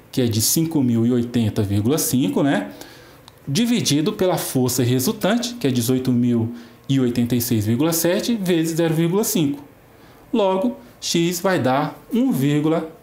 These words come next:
trezentos e quarenta e oito metros. Fazendo a aproximação, x será igual a, portanto, aproximadamente um vírgula trinta e cinco metros. Então, nós determinamos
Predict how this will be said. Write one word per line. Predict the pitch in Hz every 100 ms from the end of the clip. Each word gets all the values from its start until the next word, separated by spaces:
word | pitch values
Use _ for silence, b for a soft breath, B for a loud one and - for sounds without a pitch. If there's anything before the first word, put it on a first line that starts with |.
| - -
trezentos | - 180 113 127 139
e | 156
quarenta | 160 147 151 131
e |
oito | 143 147
metros. | 175 160 131 110 104 B B
Fazendo | - 214 165 160
a |
aproximação, | 156 160 160 175 190 196 196 254 - B B
x | - 190 -
será | 175 156
igual | 127 139
a, |
portanto, | 214 208 214 165 170 208 208 B -
aproximadamente | 156 - 240 240 233 190 175 143 143 - - - B B - -
um | 233
vírgula | 226 151 151 151 151
trinta | 156 233 233
e | 180
cinco | 160 160
metros. | 226 151 120 -
Então, | - 160
nós | 175 170
determinamos | 190 220 220 214 165 170 202 202 -